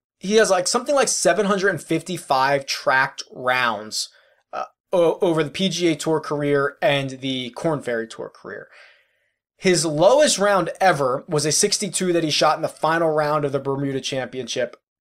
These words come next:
three weeks ago now at this point. And his second lowest round ever was the sixty-three he shot in the opening round at Mayakoba. So this guy, who's been around forever, has seven hundred and fifty rounds, shot his two lowest rounds back-to-back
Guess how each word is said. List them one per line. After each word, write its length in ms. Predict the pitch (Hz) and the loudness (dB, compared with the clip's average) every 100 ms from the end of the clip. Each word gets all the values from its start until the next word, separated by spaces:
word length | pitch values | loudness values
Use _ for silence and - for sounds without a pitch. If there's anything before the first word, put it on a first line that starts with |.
| _ _ _ _ _ _ | _ _ _ _ _ _
three 180 | - 147 | -4 -2
weeks 240 | 135 120 120 | -2 -6 -4
ago 180 | 117 | -2
now 160 | 113 107 | -2 -4
at 100 | 110 | -8
this 140 | 123 | -10
point. 240 | - - - _ - - - - | -10 -10 -14 _ -20 -20 -20 -4
And 420 | 170 156 151 147 143 | 0 2 2 0 -2
his 300 | 147 156 147 | -2 0 0
second 500 | - 269 302 349 214 | 2 4 4 2 4
lowest 300 | 185 175 175 | 4 4 2
round 220 | 156 156 | 0 2
ever 280 | 160 147 160 | 2 2 0
was 180 | 165 | -2
the 80 | 165 | -2
sixty-three 640 | 156 196 - 160 - 277 294 | -2 -2 -4 -8 -6 -2 0
he 180 | 233 196 | 0 -2
shot 440 | - 165 156 160 | 0 0 0 -2
in 80 | 190 | -4
the 180 | 170 180 | -4 -2
opening 340 | 202 185 190 170 | 0 0 0 -2
round 420 | 156 160 160 151 - | 0 0 0 -4 -6
at 300 | 151 147 - | -2 -2 -4
Mayakoba. 760 | 143 139 139 135 214 180 123 - | -2 0 2 2 2 2 0 -2
So 160 | 170 | -2
this 220 | 170 302 | 0 -2
guy, 300 | - 254 175 | 0 2 2
who's 180 | 147 165 | 2 0
been 140 | 151 226 | 0 0
around 260 | 254 277 | 0 0
forever, 400 | 202 143 113 131 _ _ | 0 0 0 -8 _ _
has 240 | - 165 | -2 0
seven 300 | - - 269 | 2 2 2
hundred 260 | 302 285 277 | 0 -2 -4
and 80 | 233 | -6
fifty 320 | 247 233 240 | -10 -8 -4
rounds, 460 | 196 160 120 131 - - _ _ - | -2 0 -2 -4 -12 -18 _ _ -4
shot 240 | - 208 | 4 6
his 160 | 190 - | 4 2
two 440 | - - 320 339 | -4 2 4 4
lowest 440 | 285 254 269 269 240 | 4 4 4 4 0
rounds 340 | 226 208 151 | 2 2 0
back-to-back 1120 | - 185 220 240 - 208 151 165 175 185 185 | -2 2 4 2 -2 -4 0 0 2 0 -4